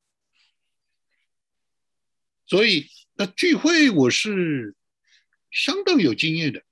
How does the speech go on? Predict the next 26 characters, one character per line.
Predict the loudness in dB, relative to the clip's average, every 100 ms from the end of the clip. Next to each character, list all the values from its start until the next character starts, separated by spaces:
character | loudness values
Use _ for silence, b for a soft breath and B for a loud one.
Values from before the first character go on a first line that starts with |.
| _
我 | -6
现 | -4
在 | -2
回 | -2 -2
想 | -2 -2
起 | -2
来， | -2 -2
在 | -4
大 | -6 -6 -6
陆 | -6
族 | -8 -8
群 | -6 -6
里 | -4
面， | -2
我 | -2
可 | -2
能 | -4
是 | -6 0
最 | 2 2
早 | 0 -8 -10
的， | -20 _ _ _ _ _ _ _ -12 -8
啊， | -8 -10 -16 _ _ _ _ _ _
这 | -6
样 | -6
聚 | -6 -6
会， | -4 -2 -2 -4